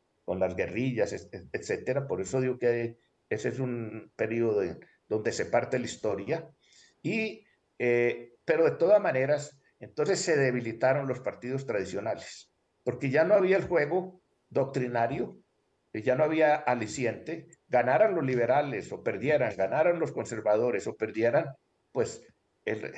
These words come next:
la repartija era burocrática, era entre los dos y en la misma proporción. Y también tuvo el efecto, digam-, digamos, de que fuerzas que no eran,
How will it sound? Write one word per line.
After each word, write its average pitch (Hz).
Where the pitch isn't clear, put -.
la 110
repartija 120
era -
burocrática, 117
era 123
entre 117
los 92
dos 147
y 131
en 113
la 104
misma 110
proporción. -
Y 131
también 147
tuvo 208
el 196
efecto, 165
digam-, 139
digamos, 135
de 123
que 101
fuerzas 185
que 117
no 120
eran, 143